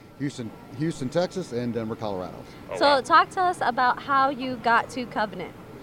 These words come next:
Speaker 1: So how I got to Covenant was an interesting story in itself. I was actually posting jobs on <laughs> Indeed for the roofing company I was managing.
Speaker 2: <laughs>
Speaker 1: And, um, and I saw their ad, and it spoke to me because they use a product called Culture Index to identify the work traits of the individuals that we hire. So
Speaker 2: Right.
Speaker 1: you've heard the,
Speaker 3: Wow.
Speaker 1: you've heard the story, right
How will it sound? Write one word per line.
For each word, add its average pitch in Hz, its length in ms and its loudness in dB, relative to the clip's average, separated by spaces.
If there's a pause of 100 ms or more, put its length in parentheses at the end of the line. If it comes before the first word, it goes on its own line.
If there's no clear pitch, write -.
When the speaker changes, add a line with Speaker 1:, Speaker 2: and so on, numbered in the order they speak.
(560)
Speaker 1:
So 147 420 2
how 185 180 -4
I 220 60 -2
got 202 160 -2
to - 60 -14
Covenant 127 480 -2
was 120 160 -8
an 139 80 -4
interesting 127 360 -8
story 127 260 -6
in 117 40 -4
itself. 110 320 -6
I 131 120 -2
was 131 200 -4
actually 135 340 -4
posting 135 440 -4
jobs 123 380 -4
on 127 100 -4
<laughs> - 20 -4
Indeed 156 440 -2 (120)
for 170 100 -4
the 151 100 -4
roofing 143 320 -4
company 131 260 -2
I 117 60 -2
was 123 280 0
managing. - 480 0
Speaker 2:
<laughs> - 60 -14 (1000)
Speaker 1:
And, 143 420 0
um, 123 340 -2 (220)
and 143 100 -6
I 143 60 0
saw 165 240 -2
their 139 220 -2
ad, 147 240 -2
and 123 80 -6
it 123 80 -6
spoke 220 260 -6
to 147 80 -10
me 143 80 0
because 127 240 -4
they 135 80 -4
use 156 180 -2
a 160 60 -8
product 143 320 -6
called 110 200 -6
Culture 131 360 -8
Index 107 440 -6
to 117 300 -4
identify 120 560 -6
the 107 120 -8
work 160 180 -6
traits 113 340 -8
of 110 140 -10
the 117 100 -6
individuals 120 500 -8
that 120 100 -10
we 110 100 -10
hire. 131 240 -8
So 120 160 -8
Speaker 2:
Right. 104 140 -4
Speaker 1:
you've 233 80 -2
heard - 0 -
the, - 0 -
Speaker 3:
Wow. 262 500 8
Speaker 1:
you've 202 100 0
heard 202 140 0
the 156 80 -6
story, 143 300 -2
right 127 260 -2